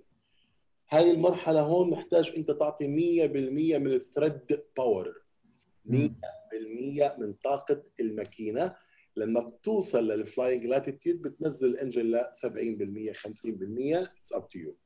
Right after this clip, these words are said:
Speaker 1: فأنا البليدز كامبين للشخص اللي بده يقلع، واللي بده يعمل نتائج ست شهور في شهر،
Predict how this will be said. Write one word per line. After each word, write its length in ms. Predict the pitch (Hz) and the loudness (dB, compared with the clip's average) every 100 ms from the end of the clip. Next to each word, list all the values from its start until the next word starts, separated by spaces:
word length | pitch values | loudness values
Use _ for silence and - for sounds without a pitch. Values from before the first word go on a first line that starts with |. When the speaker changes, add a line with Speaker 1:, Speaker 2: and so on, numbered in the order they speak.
| _ _ _ _ _ _ _ _ _ _ _ | _ _ _ _ _ _ _ _ _ _ _
Speaker 1:
فأنا 600 | 135 151 147 123 - - _ _ _ _ _ _ _ _ _ | 2 6 6 4 -2 -16 _ _ _ _ _ _ _ _ _
البليدز 840 | 123 120 120 120 143 175 170 - - | 6 8 6 4 8 10 8 0 0
كامبين 960 | - 139 135 - 175 202 226 269 269 - _ | 6 6 6 8 10 12 10 6 4 -2 _
للشخص 600 | 123 120 - 139 - - | 4 4 4 2 2 -4
اللي 220 | 147 135 | 0 2
بده 280 | 143 156 139 | 2 0 6
يقلع، 540 | 123 - 101 92 - _ _ _ _ _ _ _ _ _ _ _ _ - _ | 6 4 -4 -6 -10 _ _ _ _ _ _ _ _ _ _ _ _ -20 _
واللي 240 | 110 113 | 4 4
بده 160 | 123 127 | 4 6
يعمل 320 | 139 135 127 | 6 6 6
نتائج 420 | 127 123 123 117 | 4 6 6 6
ست 300 | 110 - - | 2 -8 -2
شهور 480 | 123 - 143 170 180 - | -2 0 0 0 0 -8
في 120 | - | -10
شهر، 360 | - 82 78 | -8 -8 -10